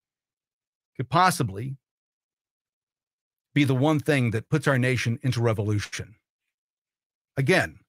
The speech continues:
Republicans aren't taking these actions. What we're seeing right now that's happening to Trump is no different than what Ukraine was doing to the people of Donbass.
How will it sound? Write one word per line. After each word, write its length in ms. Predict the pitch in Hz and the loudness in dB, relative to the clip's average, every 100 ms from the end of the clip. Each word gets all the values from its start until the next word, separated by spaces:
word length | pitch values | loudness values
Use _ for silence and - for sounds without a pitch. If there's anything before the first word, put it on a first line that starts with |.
| _ _ _ _ _ - | _ _ _ _ _ -8
Republicans 480 | 113 202 208 196 165 | 0 0 2 4 4
aren't 160 | 156 | 4
taking 260 | 156 131 110 | 2 2 0
these 180 | 92 90 | 0 -4
actions. 560 | 80 - 185 _ - _ _ _ _ _ _ _ _ _ - | -10 -14 -20 _ -20 _ _ _ _ _ _ _ _ _ 0
What 220 | 143 - | 0 2
we're 140 | 226 | 0
seeing 340 | - 202 185 165 | 0 2 2 4
right 200 | 156 160 | 4 4
now 420 | 135 107 82 147 _ _ _ _ _ _ | 2 0 -6 -18 _ _ _ _ _ _
that's 140 | 110 - | -10 0
happening 380 | 175 185 202 | 0 2 -2
to 100 | 180 | 0
Trump 420 | 170 - 117 - _ _ _ _ _ _ _ _ _ _ _ - | 0 2 0 -2 _ _ _ _ _ _ _ _ _ _ _ -2
is 180 | 127 | 0
no 200 | 170 165 | 2 2
different 600 | 131 107 226 - 107 - - _ _ _ _ | 2 2 2 0 -6 -8 -20 _ _ _ _
than 220 | 143 147 139 | 2 4 4
what 220 | 151 - | 0 -2
Ukraine 760 | 110 147 233 - 147 139 160 - | -2 0 0 0 2 2 0 0
was 160 | 127 107 | 0 2
doing 300 | 139 147 147 | 2 2 2
to 140 | 139 | 0
the 80 | 123 | 0
people 280 | 175 175 156 | -2 0 -2
of 120 | 107 | 0
Donbass. 500 | 127 107 82 64 | 0 -2 -6 -12